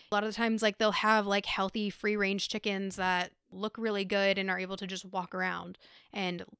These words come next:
not be sick and, like, dying, basically. <laughs> So, yeah, I think the quality of your food is very important. Knowing where it comes from is very important.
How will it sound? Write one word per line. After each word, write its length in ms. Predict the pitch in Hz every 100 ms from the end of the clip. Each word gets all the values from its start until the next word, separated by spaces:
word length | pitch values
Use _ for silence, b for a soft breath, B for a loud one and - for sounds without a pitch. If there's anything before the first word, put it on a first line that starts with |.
| -
not 360 | 202 196 180
be 120 | 185 175
sick 360 | - 185 -
and, 340 | 190 185 175 175
like, 240 | 175 170
dying, 420 | 202 196 175 165
basically. 720 | 170 165 - 170 185 247 208 -
<laughs> 60 | b b b _ -
So, 580 | - 277 254 247 240 - _ _ _ _ _
yeah, 280 | - 254 147 -
I 180 | - 233
think 280 | 330 330 - b b b -
the 80 |
quality 480 | 254 247 240 247 254
of 80 | 240
your 100 | 240
food 220 | 240 240
is 100 | 220
very 160 | 220 220
important. 400 | 220 240 226 220
Knowing 260 | 202 202
where 140 | 208 190
it 80 | 190
comes 320 | - 208 202
from 160 | 220
is 140 | 208 202
very 200 | 202 196
important. 640 | 196 - 208 196 190 190